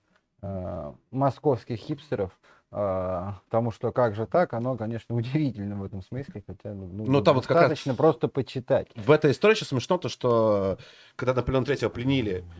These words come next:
Speaker 2: и, э, Франция проиграла войну, э, Пруссии, то появилась Германская империя, и иронично Бисмарк сказал то, что мы воспользовались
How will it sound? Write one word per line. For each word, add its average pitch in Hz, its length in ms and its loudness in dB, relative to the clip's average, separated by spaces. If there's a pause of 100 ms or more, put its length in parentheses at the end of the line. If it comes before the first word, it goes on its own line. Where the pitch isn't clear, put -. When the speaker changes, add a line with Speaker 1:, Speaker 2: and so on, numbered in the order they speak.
(220)
Speaker 2:
и, 110 540 0
э, 90 520 -2
Франция 123 260 -2
проиграла 107 280 4
войну, 113 300 2
э, 101 220 0
Пруссии, 202 380 -2
то 131 100 -4
появилась 127 360 -2
Германская 113 520 -2
империя, 196 380 0
и 120 40 2
иронично 117 420 2
Бисмарк 117 500 0
сказал 110 300 -2
то, 135 100 -8
что 104 140 -8
мы 117 100 2
воспользовались 120 560 -2